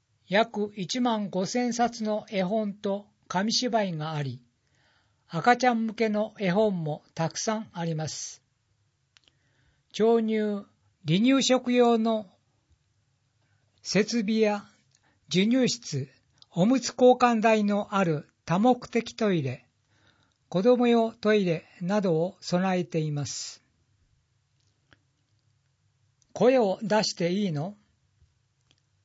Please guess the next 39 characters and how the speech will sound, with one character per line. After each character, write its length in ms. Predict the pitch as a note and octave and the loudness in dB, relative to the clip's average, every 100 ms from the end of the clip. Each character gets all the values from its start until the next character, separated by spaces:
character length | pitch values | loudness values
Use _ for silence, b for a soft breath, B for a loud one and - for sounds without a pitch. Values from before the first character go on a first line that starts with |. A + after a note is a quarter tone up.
| _ _ _ _ _ - | _ _ _ _ _ -2
声 220 | G3+ C4 | 4 6
を 160 | A#3 G3 | 4 2
出 160 | G3 | 0
し 100 | - | -2
て 320 | - F3+ F3+ _ _ _ _ | -2 -4 -4 _ _ _ _
親 240 | F#3 A3 B3 | 2 4 4
子 160 | A3+ | 2
で 240 | E3+ F3 - | -2 -4 -2
絵 100 | F3+ | -2
本 340 | E3+ A#3 A3 G#3+ | 2 4 4 2
を 220 | G#3+ - - | 0 -4 -8
楽 240 | F3 F#3 | -4 -4
し 140 | - | -4
め 120 | F3+ E3+ | -4 -4
ま 140 | E3 | -6
す。 320 | - - - _ _ _ _ _ _ _ _ _ _ _ _ _ _ | -8 -14 -16 _ _ _ _ _ _ _ _ _ _ _ _ _ _
赤 320 | - F#3 C4 | -8 0 2
ち 80 | B3+ | 4
ゃ 80 | G3+ | 0
ん 140 | F#3+ | 0
が 200 | F#3+ G#3 _ _ _ | -4 -6 _ _ _
肌 280 | F#3+ A3 B3+ | -2 2 4
の 160 | A3 | 2
ぬ 140 | F#3+ F3+ | -2 -4
く 140 | A#3+ | -2
も 140 | A#3 A3 | 0 0
り 120 | A3 | 2
を 160 | G#3+ | 0
感 300 | G#3+ F3+ A#3 | 0 -4 -4
じ 160 | G#3 A3 | -4 -4
な 160 | G#3+ G3+ | -4 -4
が 120 | F3 | -4
ら 200 | D3 - _ _ _ _ _ _ _ | -6 -10 _ _ _ _ _ _ _
絵 120 | F3+ F3+ | -2 2
本 320 | A#3 B3 G3 | 4 4 2
を 220 | E3 F3 _ _ | -2 -4 _ _
通 240 | - G#3 | -4 -2
じ 200 | F3 D3 | -2 -6
て 260 | - D#3+ | -6 -8